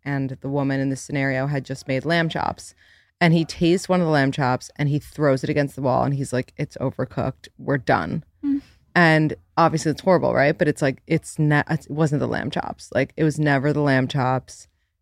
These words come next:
Speaker 1: It's
Speaker 2: Mm.
Speaker 1: not about the lamb chops. It's always something a little bit deeper.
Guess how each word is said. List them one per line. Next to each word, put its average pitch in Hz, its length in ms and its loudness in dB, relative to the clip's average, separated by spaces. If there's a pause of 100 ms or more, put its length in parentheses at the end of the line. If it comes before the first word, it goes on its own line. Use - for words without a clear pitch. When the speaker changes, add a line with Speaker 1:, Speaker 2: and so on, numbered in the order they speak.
Speaker 1:
It's 247 120 -4
Speaker 2:
Mm. - 40 0
Speaker 1:
not 127 180 0
about 123 240 0
the 143 80 0
lamb 127 240 0
chops. - 420 -4
It's 156 140 -4
always 139 400 0
something 131 560 -4
a 135 100 -2
little 131 220 -4
bit - 180 -8
deeper. - 520 -6